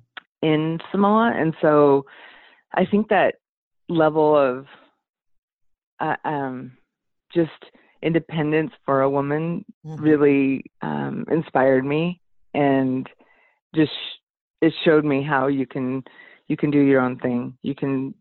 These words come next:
Speaker 1: be who you wanna be. And, um, she had so much, you know, so many people saying, "Why are you doing that? You're a woman." She would
Speaker 2: Mm-hmm.
Speaker 1: just say,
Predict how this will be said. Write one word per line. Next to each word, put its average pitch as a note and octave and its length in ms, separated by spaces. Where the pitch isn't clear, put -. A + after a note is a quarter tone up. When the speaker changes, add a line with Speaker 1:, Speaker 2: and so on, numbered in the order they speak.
Speaker 1:
be C#3 320
who C#3 80
you C3+ 140
wanna C3 220
be. C3+ 400
And, C3+ 320
um, C3 260
she D#3+ 100
had D3+ 220
so D3+ 80
much, B2+ 220
you D3+ 100
know, B2+ 120
so D3 60
many C3+ 160
people C#3 320
saying, C3+ 160
"Why E3 100
are F#3+ 60
you F#3+ 160
doing E3+ 220
that? C#3 140
You're D3 160
a C#3+ 60
woman." C#3 520
She D3+ 80
would D3+ 120
Speaker 2:
Mm-hmm. C#3 100
Speaker 1:
just C3 160
say, C3+ 280